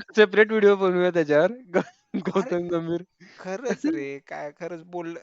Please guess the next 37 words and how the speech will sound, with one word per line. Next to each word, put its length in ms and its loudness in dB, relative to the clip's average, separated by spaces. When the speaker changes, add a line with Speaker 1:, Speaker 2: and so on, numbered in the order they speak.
Speaker 2:
नाही 180 -12
त्याच्यावर 240 -8
सेपरेट 420 -10
खरंच 380 -12
he 140 -12
deserves 460 -8
separate 440 -12
video. 320 -12
Speaker 1:
सेपरेट 320 -2
व्हिडिओ. 480 0
<laughs> 340 -14
त्याचं 120 -6
Speaker 2:
हाच 180 -2
मला 200 -2
Speaker 1:
योगदान 140 0
खूप 200 -2
आहे 100 -4
Speaker 2:
वाटतंय 0 -
Speaker 1:
त्याचं. 460 -8
<laughs> 220 -14
Speaker 2:
जास्त 280 -12
झाला 300 -8
व्हिडिओ. 360 -12
किती 180 -20
झा-, 260 -16
अरे 220 -18
<laughs> 880 -16
ठीक 200 -14
आहे. 220 -10
Anyway 360 -8
मला 220 -12
नाही 120 -10
वाटत 260 -12
आपली 440 -14
पब्लिक 420 -18
जास्त 340 -14
आमची 520 -14